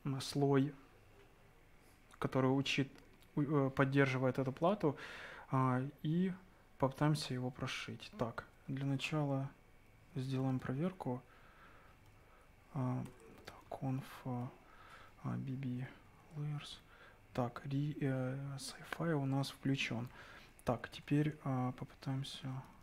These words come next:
unmatched. Unmatched есть. А, так, берём его, собираем.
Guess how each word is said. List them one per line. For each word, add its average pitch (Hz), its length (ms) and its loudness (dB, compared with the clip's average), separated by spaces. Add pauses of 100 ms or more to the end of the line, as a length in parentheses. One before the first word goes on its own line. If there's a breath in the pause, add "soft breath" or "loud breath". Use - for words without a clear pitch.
(120)
unmatched. 135 640 -6 (1300 loud breath)
Unmatched 139 640 -4
есть. 135 480 -4 (400 loud breath)
А, 131 400 -4 (260)
так, - 340 -10
берём 156 300 4
его, 139 300 0
собираем. 135 720 0